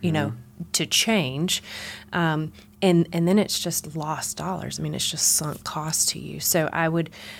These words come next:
Speaker 1: highly suggest of that ten percent,
Speaker 2: Mm-hmm.
Speaker 1: right, of your budget that's gonna go to technology and innovation, be super smart about it.
Speaker 2: Mm-hmm.
Speaker 1: Do the same thing on yourself that you would do to a client.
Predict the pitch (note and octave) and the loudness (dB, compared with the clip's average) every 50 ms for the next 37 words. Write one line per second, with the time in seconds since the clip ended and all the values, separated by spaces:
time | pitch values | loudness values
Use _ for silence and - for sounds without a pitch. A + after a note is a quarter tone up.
0 | - - - - - G#3+ G#3+ G#3+ G#3 G3+ F#3 F3+ - F3+ E3+ F#3 F3+ E3+ - - | -18 -16 -10 0 4 6 6 8 8 6 4 4 0 0 2 4 4 4 2 0
1 | F3 E3+ F3+ F3 D#3 - - - - - - - - - A3+ G#3+ G3+ G3+ F#3+ - | 0 2 4 2 2 2 0 -12 -20 -20 -4 -4 0 4 6 8 8 6 6 4
2 | - E3+ - - - G3+ F3 D3+ D3 D#3 - - - A#2+ A#2 A2+ A2+ A2 A2 A2+ | 0 0 0 2 4 4 4 4 2 0 -2 -2 0 2 2 4 4 2 2 4
3 | E3+ E3+ E3+ F3 - - F3+ E3+ E3 E3 D#3 D#3+ E3+ F#3+ G3 G#3+ F#3+ - D3+ D3+ | 4 4 4 4 4 2 0 0 2 0 -2 0 2 4 4 4 4 2 0 0
4 | D3+ - E3 D3+ - - - F3+ E3+ E3 E3+ E3 E3 D#3+ D#3 D#3 - - - - | 0 -2 -6 -6 -6 -6 -4 -2 0 0 2 2 2 0 0 -2 -4 -6 -6 -4
5 | F3 D#3+ D#3 D3+ D#3+ D#3 - D3+ D3+ D3 - D3 D3 C#3+ D#3+ F#3 G3 - - D3+ | -4 -2 -2 -2 -2 -4 -4 -4 -4 -4 -4 -6 -6 -4 -2 -2 -2 0 -2 -2
6 | D3 E3+ G3 G3 - - - - - - G#3 A#3 A#3 - F#3 E3 - - - - | -4 -4 -2 2 2 4 4 4 4 2 0 0 0 -4 -8 -2 0 2 2 2
7 | - - - - G3+ A#3 G#3 - - - - D#3 - B2 C#3+ - - - - - | 0 -6 -8 -6 -4 -4 -6 -8 -10 -12 -8 -8 -6 -6 -6 -8 -8 -10 -12 -18
8 | - - - - A2 G#2+ A2 G#2+ G#2+ G2+ G2 - - - - A3 G#3+ A#3+ C#4 D4 | -20 -16 -6 -4 -2 0 2 2 0 -2 -4 -8 -6 2 6 8 8 10 8 8
9 | - C4 G#3+ - - - - F#3+ F#3+ F#3+ F#3+ F#3+ F#3 - - F#3+ F#3 F#3 F#3 F#3 | 6 4 2 4 4 4 4 4 2 2 2 0 0 -2 -4 -2 0 0 0 -2
10 | - - E3+ E3 E3+ E3+ E3 D#3+ E3 - - - - - - G#3+ A3 - - - | -2 -2 -2 0 0 2 2 0 0 -2 -2 -2 -2 -2 -4 -4 -4 -6 -10 -12
11 | - - E3+ E3+ E3 D#3+ D#3 D3+ C#3+ - C#3+ C#3+ - - - D3 C#3 - - - | -8 -4 -2 0 0 0 -2 -4 -6 -6 -6 -4 -4 -6 -6 -6 -8 -10 -4 0
12 | G#3+ G3+ E3 B2+ - - | 2 2 2 0 -4 -6